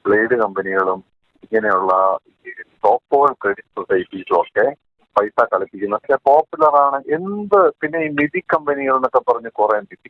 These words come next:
കമ്പനികൾ മിക്കവാറും എല്ലാ രാഷ്ട്രീയക്കാരുടെയും ബനാമികളായി ഇങ്ങനെയുള്ള കമ്പനികളൊക്കെ തുടങ്ങുന്നത്. നിങ്ങൾക്കറിയാം, ഇപ്പൊ ദേ നെടുമ്പറമ്പിന്റെ കാര്യം അറിഞ്ഞില്ലേ? ഇന്നിപ്പോ ഏതോ ചാനൽ അടിച്ചിട്ടുണ്ടല്ലോ, തിരുവല്ലയിലെ നമ്മുടെ എൻ എം രാജുവിന്റെ, കണ്ടില്ലേ?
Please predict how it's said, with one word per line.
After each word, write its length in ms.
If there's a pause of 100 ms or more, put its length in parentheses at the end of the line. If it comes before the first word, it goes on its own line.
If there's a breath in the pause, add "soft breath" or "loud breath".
കമ്പനികൾ 460 (440)
മിക്കവാറും 680
എല്ലാ 360
രാഷ്ട്രീയക്കാരുടെയും 960
ബനാമികളായി 760
ഇങ്ങനെയുള്ള 420
കമ്പനികളൊക്കെ 720
തുടങ്ങുന്നത്. 420
നിങ്ങൾക്കറിയാം, 500
ഇപ്പൊ 160 (100)
ദേ 80 (320)
നെടുമ്പറമ്പിന്റെ 960
കാര്യം 520
അറിഞ്ഞില്ലേ? 320
ഇന്നിപ്പോ 300
ഏതോ 280
ചാനൽ 360
അടിച്ചിട്ടുണ്ടല്ലോ, 680 (260)
തിരുവല്ലയിലെ 640 (260)
നമ്മുടെ 200
എൻ 160
എം 100
രാജുവിന്റെ, 460
കണ്ടില്ലേ? 400